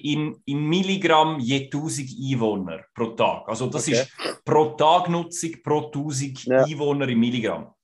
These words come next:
Speaker 1: An
Speaker 2: Okay.
Speaker 1: erster Stelle
Speaker 2: Mm, wa-, warte,
Speaker 1: würdest
Speaker 2: sag,
Speaker 1: nie,
Speaker 2: ist
Speaker 1: kommst
Speaker 2: Euro-,
Speaker 1: nie drauf. Kommst
Speaker 2: ist
Speaker 1: nie
Speaker 2: Europa?
Speaker 1: drauf.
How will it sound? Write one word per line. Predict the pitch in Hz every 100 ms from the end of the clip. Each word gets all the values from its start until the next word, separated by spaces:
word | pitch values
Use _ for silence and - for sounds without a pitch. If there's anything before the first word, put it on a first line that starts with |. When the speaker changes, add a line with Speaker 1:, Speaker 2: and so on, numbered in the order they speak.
| _
Speaker 1:
An | -
Speaker 2:
Okay. | 170
Speaker 1:
erster | 180 185 190
Stelle | 190 - 190 214 247 - _ _ _ _ _ _ _ _ _ _
Speaker 2:
Mm, | 104 101 107 110 110 110 107 107 -
wa-, | 71 117 151
warte, | 190 143
Speaker 1:
würdest | 175 160
Speaker 2:
sag, | 185
Speaker 1:
nie, | -
Speaker 2:
ist | 175
Speaker 1:
kommst | 165 190
Speaker 2:
Euro-, | 175
Speaker 1:
nie | 185 180
drauf. | 160 156 - _ _
Kommst | - 139
Speaker 2:
ist | -
Speaker 1:
nie | 160
Speaker 2:
Europa? | 180 120 120
Speaker 1:
drauf. | 107